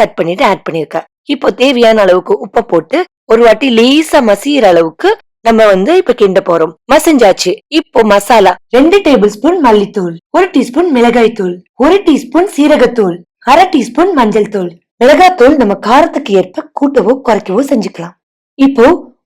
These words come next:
ஒரு ஒரு மசாலாவா ஒண்ணு ஒண்ணா சேர்க்க போறேன். முதல்ல மிளகாத்தூளையும் மஞ்சள் தூளையும் சேர்த்துக்கலாம். சேர்த்துட்டு ஒரு வாட்டி நல்லா மிக்ஸ் பண்ணி விட்டுருங்க. நெக்ஸ்ட்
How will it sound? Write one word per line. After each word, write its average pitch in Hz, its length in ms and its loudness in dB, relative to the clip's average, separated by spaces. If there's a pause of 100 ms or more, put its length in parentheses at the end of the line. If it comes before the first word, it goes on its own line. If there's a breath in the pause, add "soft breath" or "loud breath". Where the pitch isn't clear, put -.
(120)
ஒரு 381 240 4
ஒரு 294 200 4
மசாலாவா 208 600 2 (160)
ஒண்ணு 226 220 0
ஒண்ணா 208 240 0
சேர்க்க 220 260 -2
போறேன். - 200 -2 (380)
முதல்ல 247 360 2 (460)
மிளகாத்தூளையும் 294 800 2
மஞ்சள் 214 360 0
தூளையும் 170 320 -4 (300)
சேர்த்துக்கலாம். 254 640 0 (380 soft breath)
சேர்த்துட்டு 277 500 2 (640)
ஒரு 226 120 4
வாட்டி 226 220 4 (100)
நல்லா 226 200 6 (100)
மிக்ஸ் 269 300 0
பண்ணி 233 240 4
விட்டுருங்க. 180 360 -2 (920)
நெக்ஸ்ட் 277 260 0